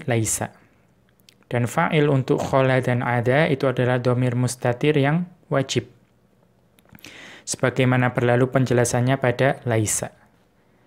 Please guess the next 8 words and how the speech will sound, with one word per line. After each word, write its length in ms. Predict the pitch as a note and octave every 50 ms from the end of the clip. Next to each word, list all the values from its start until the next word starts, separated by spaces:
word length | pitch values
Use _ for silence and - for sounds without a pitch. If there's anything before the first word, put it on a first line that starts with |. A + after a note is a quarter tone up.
| _ _ _ _ _ _ _ _ _ _
Ya, 160 | C#3+ C3 - - _ _ _ _ -
taqulu, 800 | C3+ C3 - - D#3+ D#3 D#3 D3 C#3 B2 C3 D#3 G3 - - - _
ya, 80 | C3 A#2
maka 400 | A2+ A#2 A#2+ A#2+ - - B2+ B2
engkau 380 | C3 C3+ B2 B2 - C3 B2 B2
katakan, 800 | A#2+ - A#2+ A#2+ - B2 A#2 A#2 - B2 C3+ D#3 E3+ F#3 G3 - - -
najahat 800 | C3+ C3 D3 D3+ C#3 - C#3+ C#3 B2+ - C#3 - - - - -
tullabu 880 | D3 C#3 C3+ C3+ C3+ C3 C3 C3 B2+ A#2+ A2 A#2 C3 D3+ F#3 G3 -